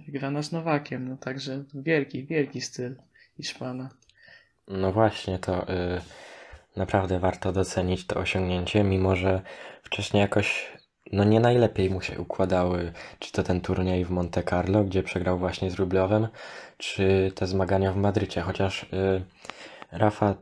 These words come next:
Speaker 2: nie przepada szczególnie za tą mączką, która, na której się rywalizuje w stolicy Hiszpanii, ale jednak to jest, y,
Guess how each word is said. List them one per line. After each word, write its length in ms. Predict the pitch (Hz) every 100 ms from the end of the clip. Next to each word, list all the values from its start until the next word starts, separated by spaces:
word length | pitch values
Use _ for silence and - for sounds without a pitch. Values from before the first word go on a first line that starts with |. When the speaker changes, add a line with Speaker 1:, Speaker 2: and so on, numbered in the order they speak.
| -
Speaker 2:
nie 180 | 101 104
przepada 680 | - 107 - 110 98 92 87
szczególnie 680 | - - 95 98 104 95 87
za 120 | 92
tą 240 | - 92
mączką, 720 | 90 92 95 95 92 - 92
która, 460 | 92 - 92 92 92 - - - - - - _ _ _ _ _
na 180 | 92 98
której 240 | - 98 95
się 180 | 98
rywalizuje 600 | 92 92 95 98 110 95
w 80 | 90
stolicy 440 | - 92 90 - 92
Hiszpanii, 600 | 92 - 90 90 113 -
ale 220 | 95 98
jednak 340 | 95 101 104
to 140 | - 98
jest, 500 | 95 - - - -
y, 520 | 92 92 95 95